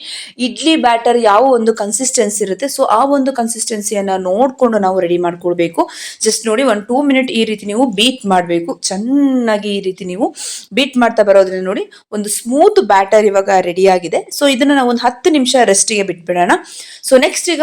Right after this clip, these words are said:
ನಾವು ಒಂದು ಚಟ್ನಿಯನ್ನ ಮಾಡ್ಕೊಂಡ್ಬರೋಣ. ಅದಕ್ಕೆ ಕಾಯನ್ನ ಹಾಕದೇನೆ ಚಟ್ನಿಯನ್ನ ಮಾಡ್ತಾ ಇರೋದು. ಹೇಗೆ ಏನು ನೋಡ್ಕೊಂಬರೋಣ ಬನ್ನಿ. So ಒಲೆ ಮೇಲೆ ಒಂದ್ ಪ್ಯಾನ್ ಅನ್ನ ಇಟ್ಟು ಎಣ್ಣೆಯನ್ನ ಹಾಕಿ ಬಿಸಿ ಆದ್ಮೇಲೆ ಈರುಳ್ಳಿ, ಬೆಳ್ಳುಳ್ಳಿ, ಹಸಿರು ಮೆಣಸಿನ್ಕಾಯನ್ನ ಹಾಕಿ so ಬಣ್ಣ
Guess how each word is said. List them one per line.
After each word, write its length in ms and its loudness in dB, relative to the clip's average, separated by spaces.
ನಾವು 440 -2
ಒಂದು 180 -6
ಚಟ್ನಿಯನ್ನ 520 0
ಮಾಡ್ಕೊಂಡ್ಬರೋಣ. 600 0
ಅದಕ್ಕೆ 300 -4
ಕಾಯನ್ನ 580 2
ಹಾಕದೇನೆ 560 -2
ಚಟ್ನಿಯನ್ನ 540 -2
ಮಾಡ್ತಾ 380 0
ಇರೋದು. 200 0
ಹೇಗೆ 400 4
ಏನು 240 4
ನೋಡ್ಕೊಂಬರೋಣ 580 -2
ಬನ್ನಿ. 320 0
So 160 2
ಒಲೆ 160 4
ಮೇಲೆ 200 2
ಒಂದ್ 160 2
ಪ್ಯಾನ್ 240 0
ಅನ್ನ 120 0
ಇಟ್ಟು 520 -2
ಎಣ್ಣೆಯನ್ನ 480 0
ಹಾಕಿ 280 -6
ಬಿಸಿ 280 -4
ಆದ್ಮೇಲೆ 400 2
ಈರುಳ್ಳಿ, 520 -2
ಬೆಳ್ಳುಳ್ಳಿ, 520 -2
ಹಸಿರು 300 0
ಮೆಣಸಿನ್ಕಾಯನ್ನ 760 0
ಹಾಕಿ 520 -6
so 400 2
ಬಣ್ಣ 220 2